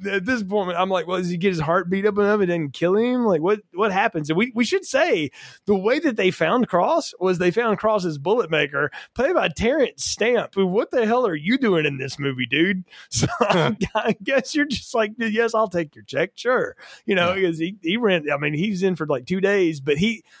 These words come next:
Speaker 1: he sets up the meet, and then he's the one that rescues Wesley and puts him in his own kind of wax bath concoction in, uh, what we find out is Cross's apartment, which was across the street from Wesley's all these years.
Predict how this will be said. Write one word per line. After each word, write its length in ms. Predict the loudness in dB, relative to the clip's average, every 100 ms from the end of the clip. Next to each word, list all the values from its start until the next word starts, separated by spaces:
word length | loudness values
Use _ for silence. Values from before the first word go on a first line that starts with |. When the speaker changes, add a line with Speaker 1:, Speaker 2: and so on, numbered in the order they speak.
| _ _
Speaker 1:
he 140 | 0
sets 360 | 2 0 0 -2
up 180 | -2 -4
the 80 |
meet, 280 | -2 2 2
and 140 | 2 2
then 60 |
he's 200 | 2 2
the 80 | 2
one 180 | 2 2
that 100 | 0
rescues 520 | 2 0 0 -2 -2
Wesley 440 | 2 0 2 0 0
and 100 | 0
puts 220 | -2 0
him 100 | 2
in 340 | 2 0 -6 _ _
his 220 | _ -4 -2
own 420 | 0 2 2 0
kind 260 | 0 0 2
of 280 | 0 -4 -14 _ _
wax 440 | -2 0 0 -4 -2
bath 440 | 0 2 0 -4
concoction 800 | -8 0 0 0 -4 -4 -4 -6
in, 640 | -4 -2 0 -2 -2 -4 -8 -18 -18 -18 -16 -8
uh, 120 | -8 -4
what 180 | -2 -2
we 80 |
find 240 | -2 0 0
out 140 | -2
is 80 | -4
Cross's 400 | 0 0 -2 -10
apartment, 480 | -2 0 0 -6 -18
which 180 | -14 -12
was 140 | -10
across 320 | 0 0 0
the 80 | -6
street 260 | -2 -2 -4
from 140 | -4
Wesley's 360 | -4 -4 -12 -12
all 120 | -12
these 200 | _ -20
years. 240 | -20 _